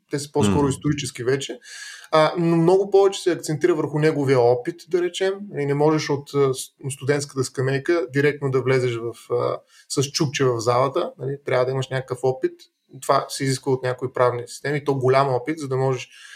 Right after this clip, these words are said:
Speaker 1: да вкараш този опит в, а, а, отсъждането, което правиш по отделните случаи.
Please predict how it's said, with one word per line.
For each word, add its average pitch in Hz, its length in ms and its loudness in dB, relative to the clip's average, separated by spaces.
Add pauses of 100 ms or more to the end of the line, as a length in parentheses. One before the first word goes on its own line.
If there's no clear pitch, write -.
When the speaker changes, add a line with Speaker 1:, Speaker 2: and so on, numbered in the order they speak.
(220)
Speaker 1:
да 139 140 2
вкараш 151 420 2
този 139 240 2
опит 131 260 0
в, 120 320 -4
а, - 20 4 (480)
а, - 340 -8 (280)
отсъждането, 139 640 2
което 127 280 -4
правиш 123 340 -2
по 127 80 -4
отделните 120 400 -2
случаи. 180 380 -4